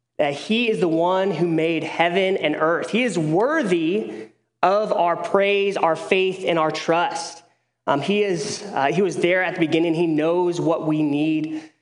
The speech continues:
He was the one that knit you in your mother's womb, and he is all-powerful, all-knowing,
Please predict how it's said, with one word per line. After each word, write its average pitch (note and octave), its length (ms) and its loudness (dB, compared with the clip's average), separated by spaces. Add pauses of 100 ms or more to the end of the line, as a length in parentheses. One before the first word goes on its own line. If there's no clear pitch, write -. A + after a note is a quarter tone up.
(480)
He G3+ 240 -2
was G#3+ 240 0
the F#3 80 2
one F3 320 2
that D#3 160 0
knit E3+ 340 0
you E3 320 0 (220)
in D3+ 260 0
your D3+ 120 0
mother's D3+ 360 0
womb, D3+ 600 0
and B2+ 120 -2
he E3+ 180 0
is D#3 120 -2
all-powerful, D3+ 720 0
all-knowing, C#3 1000 0